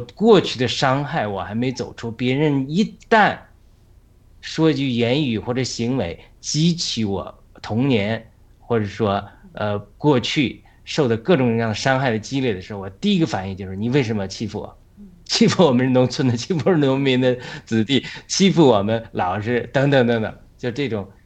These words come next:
Speaker 1: 受伤的灵他就出来。因为我自顾不暇，我还在包裹自己伤，所以我根本不管你好不好，我只是说：“你为什么这样对我？”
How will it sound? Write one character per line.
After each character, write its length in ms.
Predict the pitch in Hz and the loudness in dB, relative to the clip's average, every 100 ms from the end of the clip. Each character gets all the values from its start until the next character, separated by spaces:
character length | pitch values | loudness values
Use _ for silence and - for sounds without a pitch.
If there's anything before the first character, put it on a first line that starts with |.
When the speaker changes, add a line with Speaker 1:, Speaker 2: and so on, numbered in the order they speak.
| _ _ | _ _
Speaker 1:
受 340 | - - 175 135 | -12 0 0 0
伤 380 | - 143 151 | -2 -4 -2
的 60 | 143 | -2
灵 240 | 120 98 104 | -4 -6 -8
他 80 | |
就 100 | 110 107 | -8 -10
出 220 | - 117 | -8 -8
来。 220 | 95 - - _ - - - - | -6 -10 -18 _ -20 -20 -18 -4
因 120 | 160 | 2
为 100 | 170 | 2
我 360 | 143 117 110 110 | 2 0 -2 -4
自 320 | - 180 165 | -8 -6 -4
顾 200 | 117 131 | -2 -4
不 120 | 123 | -2
暇， 260 | 131 98 98 | -4 -4 -4
我 100 | 92 | -6
还 180 | 95 | -6
在 100 | 113 | -6
包 240 | 110 143 127 | -4 -2 -2
裹 160 | 110 | -2
自 160 | 117 113 | -4 -6
己 120 | 107 | -8
伤， 260 | 98 104 104 | -6 -6 -6
所 140 | - | -4
以 40 | 127 | -2
我 300 | 120 101 101 | 0 -2 -2
根 180 | - 175 | 4 4
本 200 | 135 107 | 4 0
不 80 | |
管 440 | 156 - 131 143 175 | -6 0 2 6 4
你 240 | 110 85 | 4 0
好 240 | 160 - - | -6 -6 -10
不 80 | |
好， 220 | - - - | -10 -10 -6
我 120 | 131 | -2
只 220 | 156 101 | -2 -4
是 80 | 95 | -10
说 120 | - 117 | -6 2
：“你 80 | |
为 120 | 147 156 | 4 4
什 140 | 127 | 2
么 60 | 104 | -4
这 100 | 120 | -6
样 120 | 107 | -8
对 140 | 120 | -10
我？” 180 | 85 - | -14 -20